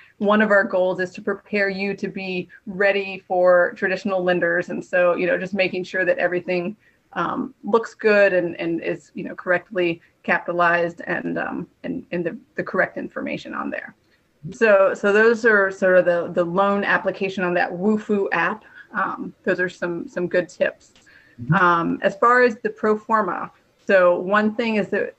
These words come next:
Speaker 1: we get a lot of numbers files and P D Fs, and
Speaker 2: Mm-hmm.
Speaker 1: we can't open numbers files. Um, so our office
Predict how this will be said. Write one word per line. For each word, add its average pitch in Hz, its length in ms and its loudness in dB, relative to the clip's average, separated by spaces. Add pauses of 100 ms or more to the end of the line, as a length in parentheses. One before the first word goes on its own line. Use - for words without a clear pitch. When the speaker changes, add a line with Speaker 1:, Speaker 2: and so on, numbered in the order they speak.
(120)
Speaker 1:
we 196 220 -4
get 185 300 2
a 175 100 0
lot 170 460 2
of 190 140 -2
numbers 190 540 2
files 262 520 2
and 180 180 -4
P 196 180 -8
D 180 160 -2
Fs, - 440 -2 (420)
and 113 220 0
Speaker 2:
Mm-hmm. 170 100 -8
Speaker 1:
we 214 520 -2
can't 214 520 -4
open 247 300 0
numbers 277 320 0
files. 294 640 0
Um, 175 360 0
so 190 160 -2
our 190 260 2
office 190 400 -2